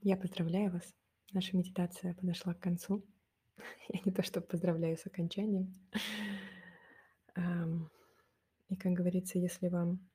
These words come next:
приятно сидиться сегодня на вашей медитации, то продолжите ее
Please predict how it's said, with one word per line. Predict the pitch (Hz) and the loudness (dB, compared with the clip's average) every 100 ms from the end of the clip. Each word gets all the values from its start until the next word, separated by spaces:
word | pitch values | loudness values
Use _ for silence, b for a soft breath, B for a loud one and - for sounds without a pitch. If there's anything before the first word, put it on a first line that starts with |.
| _ _ _ _ _ _ - | _ _ _ _ _ _ -4
приятно | - 180 220 208 185 - - _ _ _ _ - | 2 2 2 0 -2 -2 -14 _ _ _ _ -12
сидиться | - 185 180 180 - | 0 2 4 2 -2
сегодня | 175 175 175 165 175 180 _ _ _ | -4 0 0 0 0 -4 _ _ _
на | 180 170 | 0 0
вашей | 165 180 | 0 2
медитации, | 170 170 185 185 175 | 0 0 -2 -2 -2
то | 175 | -2
продолжите | 185 180 165 180 180 - 165 | -2 0 2 2 2 0 0
ее | 165 | 0